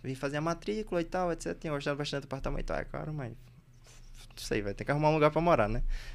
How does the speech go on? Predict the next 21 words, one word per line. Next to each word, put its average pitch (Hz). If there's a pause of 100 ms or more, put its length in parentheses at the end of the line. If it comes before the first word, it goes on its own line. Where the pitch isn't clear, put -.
(160)
Não 117
dá 117
pra 127
ficar 123
na 127
Airbnb 127
pra 147
sempre. - (500)
E 139
aí 165
eu 170
tava 175
fazendo 170
minha 165
matrícula, 170
aí 165
tinha 170
a 170
galera 170
conversando, 156
é, 101